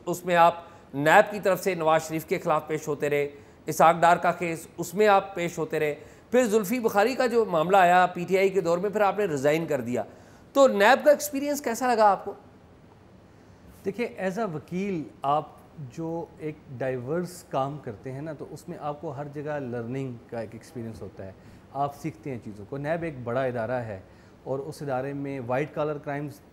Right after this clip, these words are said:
Speaker 2: वैसे भी एक दुनिया भर में एक मुश्किल और डेलिकेट एक ऑफेंस है, उसको ट्रेस करना, इसकी छानबीन करना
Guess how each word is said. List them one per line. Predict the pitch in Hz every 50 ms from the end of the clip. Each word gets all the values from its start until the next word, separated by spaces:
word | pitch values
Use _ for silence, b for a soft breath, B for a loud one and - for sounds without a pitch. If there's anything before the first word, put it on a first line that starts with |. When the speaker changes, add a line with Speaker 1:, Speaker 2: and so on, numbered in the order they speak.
| - - 143
Speaker 2:
वैसे | 123 123 110 107 - 156
भी | 156 147 165 170 156 -
एक | 156 143 139
दुनिया | 127 123 127 131 135 143
भर | 135 123 123
में | 127 135 139 139
एक | 131 -
मुश्किल | 127 120 127 120 - - - 165 156 147
और | 139 127
डेलिकेट | 120 123 131 151 143 - 139 131 123 117 - B B B B B B -
एक | - 123 120 -
ऑफेंस | 135 - - 131 135 135 127 -
है, | 135
उसको | 127 - - 139
ट्रेस | 120 - 143 156 156 147 -
करना, | - - 139 120 127 131 127 127 127 127 - -
इसकी | 143 117 - - - - 143 135 135 135 143 - -
छानबीन | - - 131 135 143 147 135 139 139 139 135
करना | 139 127 123 123 123 123 120 123